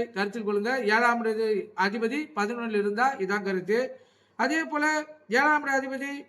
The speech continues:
பன்னெண்டில் இருந்தால் பன்னெண்டாம் இடம் விரயஸ்தானமாகும். இங்கு ஏழாம் இட அதிபதி நின்றால்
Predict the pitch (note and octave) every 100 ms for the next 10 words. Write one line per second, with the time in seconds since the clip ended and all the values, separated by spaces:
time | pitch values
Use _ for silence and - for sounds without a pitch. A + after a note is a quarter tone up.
0 | - A#3 C#4+ D4 C4+ B3 A#3 B3+ A#3 -
1 | - _ _ _ A3 B3 D4+ D4+ C#4+ C4+
2 | C#4+ - - F#3+ B3 C#4+ A#3 A#3 A3+ G#3+
3 | G#3+ B3+ C4 - G3 A3 A#3+ B3+ C4 -
4 | _ _ - G#3+ C#4 D4 D4 C4 B3+ C4+
5 | C4+ C4+ A3+ A3 B3 A#3